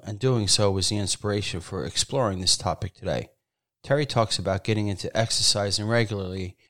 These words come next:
and the intention to using walking as its launch point. Terry and I also pass along some insights on the benefits of walking for the brain injury warriors and their caregivers out there.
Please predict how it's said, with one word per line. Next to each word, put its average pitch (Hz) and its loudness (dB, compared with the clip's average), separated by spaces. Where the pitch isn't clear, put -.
and 107 -2
the 98 0
intention 110 0
to 104 -4
using 98 -2
walking 87 0
as 101 2
its 110 0
launch 113 0
point. - -4
Terry 196 2
and 123 2
I 117 2
also 107 2
pass 107 -2
along 104 -2
some - -2
insights 113 2
on 95 -2
the 87 -4
benefits 110 -2
of 95 -8
walking 90 -2
for - -14
the 92 -4
brain 110 0
injury 104 -2
warriors 95 2
and 98 -2
their 90 -6
caregivers 98 -6
out 85 2
there. 67 -10